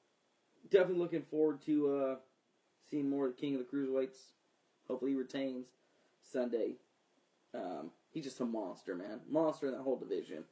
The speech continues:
Um, and we have, uh, Braun Strowman and their contract deal. Um, one thing I wanna preface, too, with Mick Foley. They made Mick Foley out to be a fool in this show.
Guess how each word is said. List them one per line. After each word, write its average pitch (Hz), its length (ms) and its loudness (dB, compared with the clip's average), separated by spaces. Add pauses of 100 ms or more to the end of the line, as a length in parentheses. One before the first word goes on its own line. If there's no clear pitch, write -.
(680)
Um, 143 400 2 (1160)
and 156 80 6
we 190 100 12
have, 196 240 12
uh, 180 360 12
Braun 175 260 0
Strowman 190 500 0
and 165 100 0
their 156 320 0 (720)
contract 175 500 2
deal. 156 440 6 (880)
Um, 123 380 2
one 233 180 0
thing 233 160 0
I 208 40 4
wanna 190 180 4
preface, 185 400 0
too, 175 300 8
with 143 120 2
Mick 180 220 2
Foley. 147 440 6 (600)
They 135 100 2
made 214 260 8
Mick 196 240 4
Foley 180 300 10
out 160 140 4
to - 60 -14
be 147 160 2
a 143 40 2
fool 151 560 6 (1400)
in 139 160 0
this 135 200 -2
show. 131 520 2